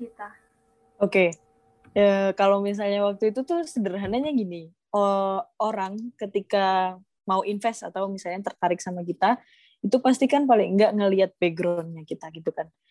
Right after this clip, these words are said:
Speaker 2: Nah, kalau misalnya dari aku sendiri, mungkin ada tips-tips yang bisa aku sharing ke teman-teman. Eh, kalau kita mau ketemu sama orang,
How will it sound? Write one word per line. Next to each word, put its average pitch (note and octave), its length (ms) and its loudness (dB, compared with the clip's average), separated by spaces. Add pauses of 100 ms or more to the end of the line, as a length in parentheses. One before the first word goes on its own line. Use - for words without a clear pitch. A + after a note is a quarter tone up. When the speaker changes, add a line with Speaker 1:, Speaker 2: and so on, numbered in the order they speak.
(240)
Speaker 2:
Nah, F#3 240 0 (160)
kalau F#3 240 4
misalnya G3 400 -2
dari F3+ 160 -2
aku - 180 -6
sendiri, G3+ 460 -2
mungkin A#3 320 0
ada G#3+ 160 2
tips-tips G3 540 -4
yang A#3+ 100 2
bisa F#3+ 320 -2
aku - 80 -16
sharing F#3 320 -4
ke E3+ 60 -14
teman-teman. E3 500 -14 (880)
Eh, F3+ 720 6 (500)
kalau G3 320 6
kita A3 240 -2
mau B3 240 0
ketemu G3+ 320 -8
sama F3 240 -6
orang, E3 240 -8